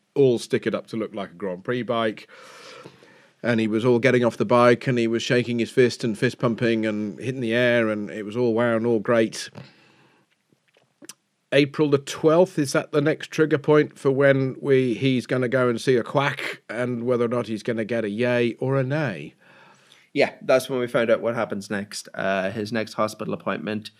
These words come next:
Speaker 2: um, just before the next round in Portimao. Um, essentially, they're, they're just, they're waiting on the bone to regrow in his arm now. Um, they're waiting on it to be strengthened to the point where he's able to ride a Moto G P bike.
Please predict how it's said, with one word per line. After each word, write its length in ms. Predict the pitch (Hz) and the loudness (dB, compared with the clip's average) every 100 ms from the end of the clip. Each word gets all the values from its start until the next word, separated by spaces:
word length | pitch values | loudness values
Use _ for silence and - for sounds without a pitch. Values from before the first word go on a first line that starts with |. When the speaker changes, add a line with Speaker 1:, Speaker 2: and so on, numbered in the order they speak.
| _ _ _ - | _ _ _ -8
Speaker 2:
um, 500 | 101 101 98 95 92 | -6 -4 -4 -6 -10
just 340 | - 107 - - | -6 -6 -6 -10
before 800 | 107 - 110 98 101 101 98 98 | -14 -10 -6 -4 -2 -2 -2 -4
the 80 | 101 | -4
next 280 | 101 - 110 | -6 -6 -6
round 180 | 101 | -6
in 80 | 92 | -8
Portimao. 840 | - 107 98 113 117 117 110 107 - _ - | -8 -8 -4 -2 0 0 0 -4 -8 _ -6
Um, 680 | 110 107 101 - 98 101 - _ _ _ _ _ _ _ - | -2 -2 -2 -2 0 -2 -4 _ _ _ _ _ _ _ -4
essentially, 440 | 143 151 135 135 | 2 2 2 -2
they're, 340 | 113 135 135 135 | -2 -2 -2 -2
they're 200 | 135 127 | -2 -2
just, 360 | 123 - _ | -2 -6 _
they're 120 | 131 | -2
waiting 400 | 120 120 117 123 | 0 0 -2 -4
on 300 | 117 117 - - _ _ | -2 -4 -6 -18 _ _
the 100 | 123 | -8
bone 340 | 127 120 123 117 | -4 -2 0 0
to 40 | |
regrow 540 | 113 117 110 123 117 113 | 0 0 0 0 2 2
in 40 | |
his 140 | 117 110 | 0 0
arm 300 | 107 127 110 | 0 0 -2
now. 220 | 95 98 - - | -4 -6 -10 -8
Um, 680 | 101 98 101 98 98 101 101 _ _ _ _ | -6 -4 -4 -4 -4 -6 -10 _ _ _ _
they're 100 | 113 | -6
waiting 240 | 107 110 120 | -4 -4 -4
on 100 | 113 | -6
it 120 | 110 | -6
to 60 | 110 | -6
be 120 | 107 | -8
strengthened 580 | - 117 110 - 120 - | -4 -4 -4 -4 -6 -4
to 60 | |
the 80 | 107 | -8
point 320 | - 117 117 | -6 -6 -4
where 160 | 117 113 | -4 -4
he's 220 | 113 104 | -4 -4
able 160 | 113 113 | -4 -2
to 80 | 113 | -2
ride 160 | 113 | -2
a 20 | |
Moto 180 | 113 113 | -2 -4
G 160 | 113 117 | -4 -6
P 180 | 123 127 | -4 -2
bike. 340 | 107 107 | -2 -2